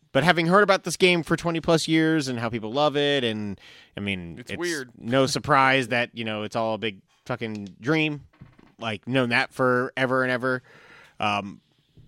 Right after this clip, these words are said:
Speaker 1: really cool. Also cool to find out that the Breath of the Wild world has the bones of the windfish in it. Like, so
Speaker 2: Mm-hmm.
Speaker 1: it's actually a real thing.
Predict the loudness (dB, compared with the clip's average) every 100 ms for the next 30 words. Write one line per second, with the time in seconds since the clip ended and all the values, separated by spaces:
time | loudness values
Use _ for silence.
0 | -20 _ -20 -20 -6 0 2 2 2 2
1 | 2 -2 -4 -6 -4 -4 -4 -4 -2 0
2 | -2 0 -4 -4 _ _ _ _ -20 _
3 | _ _ -6 -4 -2 -2 0 2 2 0
4 | -4 -4 -2 -2 -2 -4 -6 -8 _ -20
5 | -20 _ -20 _ -6 -2 0 -2 -2 -2
6 | -2 -4 -4 -4 -2 -2 -4 -4 -6 -6
7 | -6 -6 -6 -10 -12 -6 -6 -6 -10 -8
8 | -8 -4 -4 -4